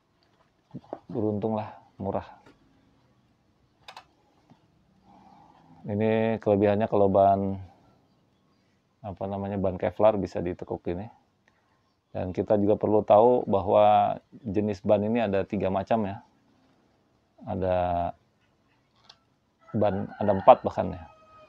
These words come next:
Ada tubular, ada cleanser, ada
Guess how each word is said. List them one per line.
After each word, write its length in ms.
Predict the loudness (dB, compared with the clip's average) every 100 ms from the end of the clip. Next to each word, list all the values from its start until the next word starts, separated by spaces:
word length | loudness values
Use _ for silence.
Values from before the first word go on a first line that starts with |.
| _ _ _
Ada 400 | -2 4 6 4
tubular, 560 | 4 2 6 6 6 0 -20 -20 _ _ _ _ _ _ _ _ _ _ -4
ada 480 | 2 4 4 4 0
cleanser, 480 | 0 0 2 2 2 -2 -20 _ _ _ _ -20 -20 _ _ _ _ _ _
ada 400 | -8 -6 -2 0